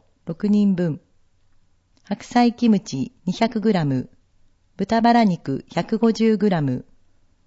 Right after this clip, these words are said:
おから百八十グラム、万能ネギ七から八本。A、醤油大さじ二、牛乳プラスキムチの汁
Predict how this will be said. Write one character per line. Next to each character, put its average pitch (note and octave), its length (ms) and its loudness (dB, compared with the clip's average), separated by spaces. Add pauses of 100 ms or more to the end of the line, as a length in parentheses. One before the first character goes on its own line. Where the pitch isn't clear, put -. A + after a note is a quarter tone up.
(360)
お - 60 -10
か G#3 180 0
ら F#3 320 -2
百 G3+ 280 -4
八 A#3 260 0
十 A#3 260 2
グ A3 100 2
ラ F#3 140 2
ム、 C#3+ 240 -4 (760)
万 A#3 280 4
能 A3 200 4
ネ E3 140 0
ギ B2+ 240 -10 (400)
七 A#3 240 4
か E3+ 140 -4
ら D3 80 -6
八 D3+ 280 -6
本。 C3+ 280 -6 (1160)
A、 G#3+ 340 0 (680)
醤 A#3 300 2
油 G#3+ 360 0
大 G#3 220 0
さ G3+ 160 -2
じ F#3+ 160 -2
二、 F3+ 240 -2 (560)
牛 A3+ 260 4
乳 G3+ 380 2 (240)
プ G3+ 80 -6
ラ G#3+ 140 2
ス G3 320 -6
キ - 180 0
ム A3 140 6
チ - 120 -8
の C#3+ 120 -2
汁 C3 340 -6